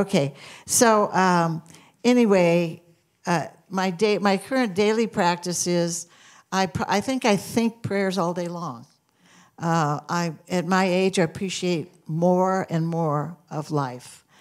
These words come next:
And I'm always saying prayers of gratitude in my mind to, to God. So blessings for me is, again, um,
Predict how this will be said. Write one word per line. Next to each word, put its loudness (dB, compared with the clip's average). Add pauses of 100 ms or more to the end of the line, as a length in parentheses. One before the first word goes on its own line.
(400)
And 0
I'm 0
always 0
saying -2
prayers 2
of -8
gratitude -4
in -4
my -2
mind -4
to, -6
to -10
God. -8 (520)
So 4
blessings 0
for 0
me 0
is, 0 (400)
again, 2 (200)
um, -6